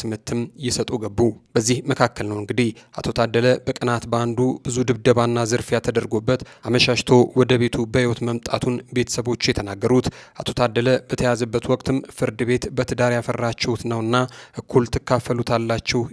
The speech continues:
ያለውን ቤት እርሱ በሌለበት ገማቾች መጥተው ገምተው መሄዳቸው ተሰማ። አቶ ታደለ ማን እንደያዘው ሳይናገር ቀረ። ኋላ ላይ ይህ ከሆነ ከቀናት በኋላ አቶ ታደለ በሰይፉ ኦን ኢቢኤስ ላይ ቀርቦ ስላለው ነገር በሙሉ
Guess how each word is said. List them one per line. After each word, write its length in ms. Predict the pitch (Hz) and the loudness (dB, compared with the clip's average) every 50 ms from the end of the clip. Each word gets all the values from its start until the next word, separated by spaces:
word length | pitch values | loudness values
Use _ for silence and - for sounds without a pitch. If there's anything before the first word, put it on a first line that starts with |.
| - - | -2 0
ያለውን 360 | 127 123 120 113 113 117 113 | 0 0 2 0 0 -2 0
ቤት 220 | 110 123 123 120 127 - - | 0 2 0 0 0 -4 -4
እርሱ 200 | - - 117 - - | -4 -2 -2 0 2
በሌለበት 540 | 120 120 117 117 110 110 113 110 113 127 127 - - - - _ - | 2 2 2 0 -2 -2 -2 0 0 0 0 0 -8 -14 -20 _ -2
ገማቾች 520 | - 131 123 120 120 120 113 - 120 - - | -2 0 0 2 0 -2 0 -2 -2 -4 -4
መጥተው 380 | - 110 107 - - - 120 120 113 - - 123 | -6 -6 -8 -4 2 4 4 4 4 0 -6 -4
ገምተው 460 | 117 127 123 117 113 - - 120 117 - - - | 0 0 0 0 -2 0 0 0 0 0 -2 -4
መሄዳቸው 480 | 131 123 120 113 113 110 - - 120 107 | -4 -2 -2 -2 -2 -2 0 -2 -2 -2
ተሰማ። 280 | - - 101 101 107 117 120 110 107 - - | -2 -8 -6 -2 0 0 0 0 -2 -8 -14
አቶ 140 | - - 127 | -10 -8 -4
ታደለ 360 | - - 120 113 107 123 117 127 127 127 - - - | 0 0 0 0 0 0 2 2 0 0 -2 -4 -2
ማን 260 | 135 131 127 123 120 123 | -2 0 0 0 0 0
እንደያዘው 500 | 120 120 113 120 120 120 107 127 123 127 - - - | 0 0 0 0 0 2 2 2 2 2 0 -2 -2
ሳይናገር 580 | - 135 123 123 120 120 120 117 117 127 120 - | 0 0 2 2 2 0 0 0 0 0 0 -2
ቀረ። 200 | - - - 120 117 113 107 - _ - | -6 -8 -2 0 0 0 -2 -4 _ -4
ኋላ 200 | - 123 127 120 117 | 0 2 4 4 4
ላይ 160 | 120 127 127 - - - | 2 2 0 0 -2 -4
ይህ 180 | - 131 127 | -2 -2 -2
ከሆነ 240 | 117 - 123 120 123 123 | -2 0 0 0 0 0
ከቀናት 420 | 117 - 120 - - 120 117 110 - | -2 -4 -6 -4 -2 -2 -2 -2 -2
በኋላ 260 | - 113 110 110 113 123 123 120 - - - _ - | -2 -2 0 2 4 4 2 2 -2 -10 -20 _ -8
አቶ 140 | - - 127 120 | -2 0 2 4
ታደለ 340 | - 120 117 110 123 120 127 127 - - | 4 2 2 2 2 2 2 2 0 -2
በሰይፉ 440 | - 131 117 - 127 120 - - - | -4 -4 -4 -2 -2 -2 -2 -4 -2
ኦን 160 | - 127 127 | -2 0 0
ኢቢኤስ 340 | 123 117 117 120 120 110 - - | 0 0 0 0 -2 -2 -2 -2
ላይ 140 | 117 113 113 113 | -2 -2 -4 -4
ቀርቦ 260 | - - 117 107 110 120 120 120 - - | -4 -6 -4 0 2 2 2 2 0 -2
ስላለው 420 | - - 131 123 120 120 117 120 120 | -4 -2 0 0 0 2 0 0 0
ነገር 240 | 117 117 113 120 117 | 0 -2 -2 -2 -2
በሙሉ 320 | 110 120 120 117 117 117 | 0 -2 -2 0 0 0